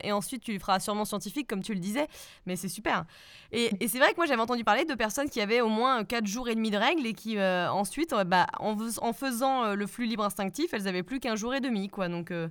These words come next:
Speaker 1: pratique.
Speaker 2: Bah
Speaker 1: <laughs>
Speaker 2: ouais, pratique, ouais. C'est, c'est comme si, en fait, on met, on re-, enfin, c'est étonnant, mais on dirait qu'on recrée de l'harmonie.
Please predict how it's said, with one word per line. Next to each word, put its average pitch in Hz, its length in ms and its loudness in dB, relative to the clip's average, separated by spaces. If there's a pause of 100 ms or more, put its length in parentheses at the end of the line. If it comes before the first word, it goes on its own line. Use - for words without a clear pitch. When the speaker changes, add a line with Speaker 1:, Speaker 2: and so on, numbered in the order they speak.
(160)
Speaker 1:
pratique. - 640 -6 (160)
Speaker 2:
Bah 226 140 6
Speaker 1:
<laughs> 240 300 6
Speaker 2:
ouais, 302 180 4
pratique, 349 500 2
ouais. 254 320 6
C'est, 247 120 2
c'est 302 160 -6
comme 349 180 -2
si, 427 160 -2 (100)
en 330 60 -4
fait, 392 240 2
on 269 80 2
met, 254 260 8
on 247 60 2
re-, 247 160 2
enfin, 208 160 -4
c'est 202 260 0
étonnant, 247 460 6
mais 247 80 6
on 208 80 4
dirait 226 260 4
qu'on 220 160 2
recrée 285 440 8
de 285 60 8
l'harmonie. 240 580 8